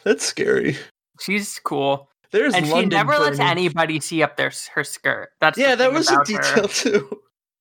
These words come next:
Speaker 2: It wasn't important enough to put in the notes.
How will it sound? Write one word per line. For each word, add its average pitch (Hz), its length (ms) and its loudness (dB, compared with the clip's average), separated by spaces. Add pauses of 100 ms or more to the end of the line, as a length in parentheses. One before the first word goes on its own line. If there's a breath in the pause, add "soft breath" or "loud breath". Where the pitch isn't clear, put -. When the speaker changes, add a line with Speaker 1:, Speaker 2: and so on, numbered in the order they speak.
(120)
Speaker 2:
It 190 80 4
wasn't 156 320 0
important 147 520 0
enough 151 280 2
to 156 80 -12
put 165 180 0
in 160 100 -2
the 160 80 -2
notes. 165 540 0